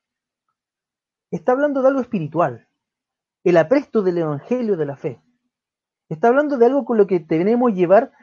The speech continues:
con la misma fidelidad que un centurión romano. Porque él está haciendo un símil, está haciendo un, un, un ejemplo, porque los romanos, eh, yo estuve,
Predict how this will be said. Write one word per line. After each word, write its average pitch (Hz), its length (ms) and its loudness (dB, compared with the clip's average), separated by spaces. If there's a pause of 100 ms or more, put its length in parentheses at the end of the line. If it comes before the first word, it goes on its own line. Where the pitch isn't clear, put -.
(220)
con 196 140 4
la 175 140 4
misma 285 300 -2
fidelidad 226 800 -2 (800)
que 220 100 -2
un 240 80 2
centurión 220 520 -2
romano. 180 480 -4 (1300)
Porque 185 240 2
él 254 80 4
está 247 200 2
haciendo 240 300 -2
un 202 120 0
símil, 233 420 -2
está 190 160 -2
haciendo 220 320 -4
un, 190 320 -4
un, 190 240 -8
un 190 160 -4
ejemplo, 220 640 -4 (500)
porque 175 260 -2
los 185 120 4
romanos, 233 460 0 (180)
eh, 165 260 0 (200)
yo 220 80 0
estuve, 226 420 -2